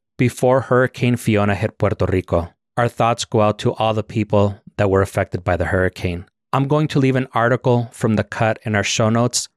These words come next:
that lists all the places that you can donate to if you want to help the people of Puerto Rico directly. You can always donate to the Red Cross.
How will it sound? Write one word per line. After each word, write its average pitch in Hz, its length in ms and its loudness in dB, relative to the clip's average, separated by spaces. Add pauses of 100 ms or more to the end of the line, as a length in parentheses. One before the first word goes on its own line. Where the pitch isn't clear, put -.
(140)
that 113 120 0
lists 107 400 -2 (140)
all 120 180 2
the 123 100 0
places 110 520 0
that 107 80 0
you 101 100 2
can 98 180 -2
donate 98 400 -2
to 92 260 -4 (240)
if 123 120 -2
you 127 60 2
want 113 120 2
to 104 60 -2
help 107 200 -2
the - 80 -6
people 110 320 0
of 98 140 -4
Puerto 101 280 0
Rico 95 480 0
directly. 90 600 -2 (220)
You 139 100 2
can 165 160 -2
always 160 240 0
donate 147 280 0
to 143 100 -2
the 127 80 0
Red 117 200 -2
Cross. 117 520 0